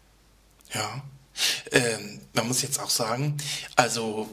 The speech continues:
wenn ihr das jetzt hört, wenn ihr den Studio drei Podcast hört, haben wir jetzt die Woche vorm zwölften Februar. An alle, die es jetzt gerade im Radio hören und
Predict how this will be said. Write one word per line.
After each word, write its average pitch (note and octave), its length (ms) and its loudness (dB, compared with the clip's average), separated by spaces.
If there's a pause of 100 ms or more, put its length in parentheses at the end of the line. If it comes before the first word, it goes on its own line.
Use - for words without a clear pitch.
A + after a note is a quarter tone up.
(140)
wenn A2+ 240 2
ihr A2 120 0
das - 180 2
jetzt - 180 0
hört, F#3+ 320 2
wenn A#2 100 -4
ihr A2+ 120 -4
den A2 180 -2
Studio - 320 0
drei C#3 220 4
Podcast E3+ 560 0
hört, D#3+ 240 -2 (340)
haben A#2+ 280 2
wir A2+ 100 2
jetzt - 440 2 (200)
die A2+ 240 2
Woche A2 300 2
vorm B2 560 0
zwölften E3 440 0
Februar. F3 640 0 (680)
An A2+ 160 6
alle, B2+ 200 4
die - 80 -2
es - 100 2
jetzt A#2 200 2
gerade A#2 260 2
im A2 100 -6
Radio B2+ 400 2
hören D#3 460 -2 (360)
und B2 380 0